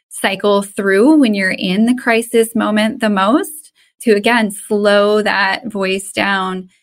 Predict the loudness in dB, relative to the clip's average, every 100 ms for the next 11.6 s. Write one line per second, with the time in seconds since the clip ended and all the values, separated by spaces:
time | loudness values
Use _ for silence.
0 | _ _ -8 -4 -4 -4 -4 -2 0 0
1 | 0 -2 -2 -4 -2 -4 -6 _ _ -6
2 | -2 0 -2 0 2 0 -2 -4 -2 -4
3 | -6 -4 -2 0 0 -2 -4 -6 -4 -4
4 | -4 -6 -8 _ -10 -4 -2 -4 _ -4
5 | 0 0 -2 -4 -4 -4 -2 -2 0 0
6 | 2 4 4 4 4 2 0 -2 0 2
7 | 0 -2 -8 _ -6 -2 0 0 0 -4
8 | -12 -20 _ _ 0 2 0 -4 -12 _
9 | _ _ -6 -4 -2 -2 -2 -2 -2 -4
10 | -4 -4 -4 -2 -2 -4 -6 -4 -4 -4
11 | -4 -4 -2 -4 -4